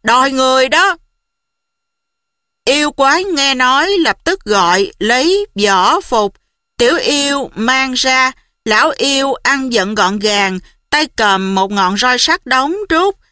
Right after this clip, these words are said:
đi ra ngoài cửa, tướng mạo thật là hung ác. Chành chạnh mặt vuông, mắt tròn hoáy,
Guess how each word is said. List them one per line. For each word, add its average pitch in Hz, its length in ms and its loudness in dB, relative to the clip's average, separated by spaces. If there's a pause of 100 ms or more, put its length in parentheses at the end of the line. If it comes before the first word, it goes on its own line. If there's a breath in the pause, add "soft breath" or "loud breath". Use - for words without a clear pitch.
(200)
đi 277 320 0
ra 277 180 0
ngoài 208 360 0
cửa, 190 380 -2
tướng 330 260 -2
mạo 190 260 0
thật - 200 -8
là 196 120 0
hung 269 340 -2 (100)
ác. 311 300 -2 (560)
Chành 240 320 -2
chạnh 220 280 0
mặt 220 200 0 (100)
vuông, 302 360 0
mắt 370 180 -2
tròn 208 240 0
hoáy, 262 420 2